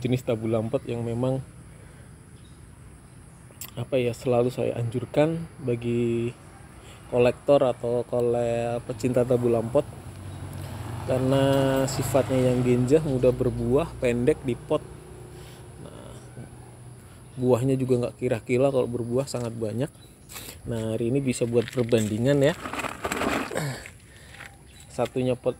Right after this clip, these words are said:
lima puluh, satunya pot enam puluh. Nah, kenapa di sini terlihat bekas-bekas daun? Jadi ini bekas-bekas saya pruning untuk menyeimbangkan,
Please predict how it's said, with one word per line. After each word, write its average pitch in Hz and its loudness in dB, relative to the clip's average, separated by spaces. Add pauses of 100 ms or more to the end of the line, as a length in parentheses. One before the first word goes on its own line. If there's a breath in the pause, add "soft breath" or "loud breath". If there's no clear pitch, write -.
(180)
lima 117 -2
puluh, 135 0
satunya 127 -4
pot - -4
enam 123 -2
puluh. 127 -2 (1800 loud breath)
Nah, 113 -8
kenapa 117 0
di 131 0
sini 143 2
terlihat 127 2
bekas-bekas 123 -2
daun? 123 2
Jadi 123 -2
ini 139 2
bekas-bekas 120 -6
saya 117 2 (800 loud breath)
pruning 135 4
untuk 127 2
menyeimbangkan, 123 4